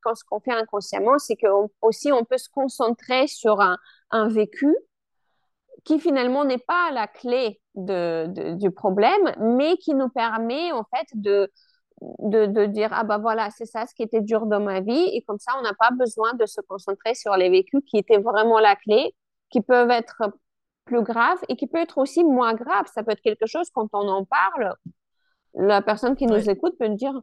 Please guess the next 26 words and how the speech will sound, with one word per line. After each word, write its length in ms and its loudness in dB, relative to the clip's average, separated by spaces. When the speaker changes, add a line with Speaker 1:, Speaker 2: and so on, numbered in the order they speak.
Speaker 1:
Ouais, 380 0
c'est 180 -6
pas 140 2
si 420 0
méchant 340 -2
que 120 -6
ça », 340 -2
mais 120 -2
sur 400 2
le 120 4
coup, 420 0
pour 260 -2
nous, 340 -2
c'était 640 -2
changeant, 560 -6
c'était 300 -6
impa-, 380 -2
impactant, 720 -2
et 120 0
donc 220 -2
c'est 140 -4
là-dessus 440 -2
qu'il, 440 -2
qu'il 140 2
faut 160 -2
travailler. 500 -4